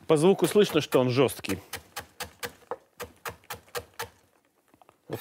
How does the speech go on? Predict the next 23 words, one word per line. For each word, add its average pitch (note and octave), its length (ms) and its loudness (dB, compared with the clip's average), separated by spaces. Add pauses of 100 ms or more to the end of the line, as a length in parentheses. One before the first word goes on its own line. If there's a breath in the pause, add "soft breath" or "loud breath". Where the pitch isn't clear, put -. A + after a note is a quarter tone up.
так D3+ 180 2
я C#3+ 100 4
его C3+ 120 4
мелко C#3+ 320 4
нарубил. C3+ 420 2 (320 loud breath)
Пахнет F3 400 0
таким C#3+ 440 0 (840 soft breath)
лимоном, D3 800 4
лимонником, C3 800 2
что - 320 -4
ли. F2 140 -10 (1200 loud breath)
Я A#3+ 420 6
сразу G3 380 4
буду E3+ 240 2
складывать D3+ 720 4 (520 loud breath)
эту C3 320 -4
историю D3+ 460 2
вот D3+ 160 -2
сюда, D#3 440 2 (480 loud breath)
в C3 480 4
небольшой D3+ 460 4
кухонный D#3 420 2
процессор. - 560 0